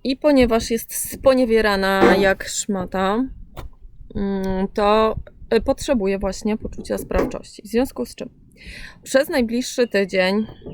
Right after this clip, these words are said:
dziś jest czwarty, czyli do jedenastego włącznie,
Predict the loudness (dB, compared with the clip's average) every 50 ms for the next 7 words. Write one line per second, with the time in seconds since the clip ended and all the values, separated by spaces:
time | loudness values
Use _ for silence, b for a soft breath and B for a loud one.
0 | -8 -6 -2 0 0 0 0 0 -2 -2 -2 -6 -12 -2 2 2 4 4 2 2
1 | 2 2 4 4 2 0 -2 -6 -2 -2 0 0 -2 -2 0 0 2 2 2 2
2 | 2 0 0 0 -2 -4 -2 -2 -2 -2 0 -2 -2 -2 -2 -4 -2 -4 -4 -6
3 | -8 -6 -4 -2 0 0 2 2 0 -2